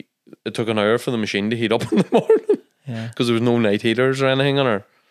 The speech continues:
Speaker 2: When you drive a few old yoke, you really appreciate the,
Speaker 1: Mm.
Speaker 2: the new ones.
Speaker 1: Oh, I mean, even setting the night heater on the new machine when I got it, like, class.
Speaker 2: Yeah.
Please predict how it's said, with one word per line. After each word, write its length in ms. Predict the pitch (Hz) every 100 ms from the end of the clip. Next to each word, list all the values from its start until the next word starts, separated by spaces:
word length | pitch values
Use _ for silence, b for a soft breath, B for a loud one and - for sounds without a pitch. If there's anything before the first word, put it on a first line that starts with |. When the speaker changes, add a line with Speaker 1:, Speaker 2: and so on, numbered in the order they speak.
| b b b b b b b b
Speaker 2:
When 140 | - 147
you 60 |
drive 240 | 151 185 185
a 60 |
few 220 | 170 165 156
old 160 | 143
yoke, 200 | 127 117
you 60 | 120
really 240 | 117 120
appreciate 560 | 113 120 113 117 113 -
the, 80 | 110
Speaker 1:
Mm. 340 | 113 101 -
Speaker 2:
the 80 | 107
new 160 | 110 110
ones. 260 | 101 101 - - - _ _ -
Speaker 1:
Oh, 80 | 92
I 120 | 98
mean, 380 | 98 95 92 87 -
even 260 | 101 117
setting 320 | - 87 85
the 100 | 98
night 200 | 95 90
heater 260 | - 95 104
on 100 | 101
the 80 | 95
new 160 | 92
machine 340 | 92 92 92 92
when 100 | 95
I 20 |
got 180 | 95 90
it, 160 | 95 -
like, 240 | 107 - _ _ _ _ _ _ _ _ _
class. 380 | - 98 - - _ _ _ _ _ -
Speaker 2:
Yeah. 240 | 113 107